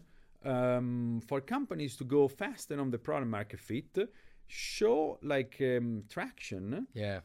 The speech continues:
Speaker 1: um, and then, uh, immediately they can raise more money.
Speaker 2: Yes.
Speaker 1: I also understand the venture capital side of things, where they are scared to have a corporate in the cap table.
Speaker 2: Mm-hmm.
Speaker 1: They find it difficult to see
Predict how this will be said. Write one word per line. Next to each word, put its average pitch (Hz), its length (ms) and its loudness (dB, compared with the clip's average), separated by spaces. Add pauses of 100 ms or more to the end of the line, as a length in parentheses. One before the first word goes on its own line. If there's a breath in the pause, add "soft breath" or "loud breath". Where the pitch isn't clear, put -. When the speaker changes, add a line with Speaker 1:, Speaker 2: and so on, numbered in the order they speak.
(120)
Speaker 1:
um, 143 440 4 (120)
and 139 300 -2
then, 185 400 -2
uh, 165 220 -2 (160)
immediately 131 960 0
they 131 120 0
can 135 220 0
raise 123 280 2
more 113 200 2
money. 110 300 -2 (300 soft breath)
Speaker 2:
Yes. 101 360 -8
Speaker 1:
I 131 160 2
also 247 280 2
understand 175 520 -4
the 135 120 6
venture 135 500 -2
capital 127 440 -6
side 139 360 -4
of 120 100 -2
things, 101 340 -6 (280)
where 123 300 0
they 151 360 2
are 156 120 2
scared 131 720 2 (220)
to 120 120 -4
have 120 340 0
a 95 100 -2
corporate 135 580 0
in 110 120 -2
the 98 80 -4
cap - 280 -10
table. 120 380 -2 (300 soft breath)
Speaker 2:
Mm-hmm. 104 320 -4 (320)
Speaker 1:
They 147 380 0 (400)
find 151 200 -2
it 139 120 -2
difficult 175 640 0
to 147 100 -2
see 147 540 -4